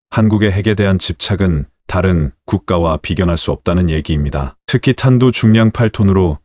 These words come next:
전술핵 수준의 고위력 미사일을 보유 중이고 여기에 일반적인 중량을 지닌 핵탄두가 장착될 경우 아이씨비엠급 전략 핵미사일이 탄생한다는 것입니다.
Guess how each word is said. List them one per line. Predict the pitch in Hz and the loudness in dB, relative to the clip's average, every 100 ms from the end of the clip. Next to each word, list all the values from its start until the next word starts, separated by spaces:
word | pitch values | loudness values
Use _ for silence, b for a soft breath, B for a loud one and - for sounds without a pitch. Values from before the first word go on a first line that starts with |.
| _ | _
전술핵 | - 98 95 107 92 | -2 0 2 -2 -2
수준의 | - 113 104 98 | -4 0 2 0
고위력 | - 98 92 82 76 _ - | 0 0 2 0 -2 _ -4
미사일을 | 92 92 104 95 98 | -2 0 0 0 0
보유 | 87 92 90 | 0 0 0
중이고 | - 85 73 78 69 - _ _ _ 92 | 0 -2 0 -2 -4 -8 _ _ _ 0
여기에 | 95 101 110 | 0 2 2
일반적인 | 95 92 90 90 85 78 76 64 - _ | 2 0 2 0 0 -2 -2 -4 -6 _
중량을 | - 117 120 120 107 | 2 4 4 2 2
지닌 | 107 110 95 76 | 2 4 2 0
핵탄두가 | - - 120 107 107 104 87 - | -4 -2 0 2 2 2 0 -2
장착될 | 95 92 107 - 101 92 | -2 0 -2 -2 -2 0
경우 | 98 95 90 73 _ _ _ | 2 2 2 -2 _ _ _
아이씨비엠급 | - 101 110 - 107 107 98 95 95 _ _ _ _ - | -2 0 2 0 2 2 2 2 0 _ _ _ _ -2
전략 | 104 104 110 110 | 2 4 2 2
핵미사일이 | 104 95 98 90 95 | 2 2 0 0 0
탄생한다는 | - 110 - 101 95 92 | 0 -2 0 0 2 2
것입니다. | 85 - 76 76 76 71 | 0 -2 -2 -2 -4 -6